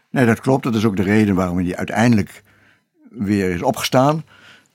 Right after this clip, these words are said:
en dat gevecht is aangegaan en het heeft gewonnen. En hij heeft meteen ook in dat gevecht, want hij is toen, eh, in september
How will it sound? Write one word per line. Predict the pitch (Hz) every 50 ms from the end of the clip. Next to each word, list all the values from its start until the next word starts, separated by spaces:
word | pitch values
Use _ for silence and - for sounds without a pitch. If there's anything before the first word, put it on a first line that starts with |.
| _ _ _
en | _ - 107 107 104 104 101
dat | 92 90 -
gevecht | - - - 120 110 -
is | - 95 -
aangegaan | 85 101 98 90 85 - - 101 90 82 80 78 - - - _ _ _ _ _ _
en | - 92 90 87
het | 82 87 - _ - - _ _ _
heeft | _ - 78 80 - -
gewonnen. | - 76 76 87 110 131 147
En | 135 101
hij | 92
heeft | 92 90 - - -
meteen | 107 92 95 - _ 123 123 131 123 120
ook | 101 -
in | - 147 147 151
dat | 147 117 -
gevecht, | - 107 - - 113 95 - - - - _ _ - - - _ _
want | _ 87 82
hij | 85
is | 87 -
toen, | - 92 87 87 87 -
eh, | - - - - -
in | - 80
september | - - - _ - 104 98 98 87 82 76